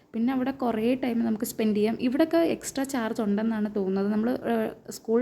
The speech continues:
ട്രിപ്പായിട്ട് പോകുന്നതുകൊണ്ട് അതിനെപ്പറ്റി കൂടുതൽ അറിയില്ല കേട്ടോ. പിന്നെ ഇങ്ങോട്ട് വരുമ്പം വലത്ത് വശത്തായിട്ട്, ആന നിൽക്കുന്നതിൻ്റെ വലത്ത് വശത്തായിട്ടാണ് കേട്ടോ,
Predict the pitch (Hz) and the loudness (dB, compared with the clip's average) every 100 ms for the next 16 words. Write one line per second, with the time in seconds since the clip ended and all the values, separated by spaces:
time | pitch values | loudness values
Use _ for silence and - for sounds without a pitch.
0 | 247 277 262 254 240 226 214 214 220 208 | 0 -4 -4 -4 -4 -2 -2 -2 0 -2
1 | 208 214 220 202 214 202 185 185 185 175 | -2 -6 -2 0 0 0 -2 -2 -2 -4
2 | 190 185 - - - 285 349 339 294 269 | -8 -10 -16 -8 0 4 4 4 4 4
3 | 254 262 240 214 262 247 240 226 226 220 | 4 4 2 0 -2 -2 -2 -6 -4 -2
4 | 208 233 226 220 220 220 202 208 214 220 | -2 -2 -2 -4 -4 -4 -4 -6 -6 -6
5 | 208 202 208 196 190 185 | -6 -6 -4 -2 -2 -4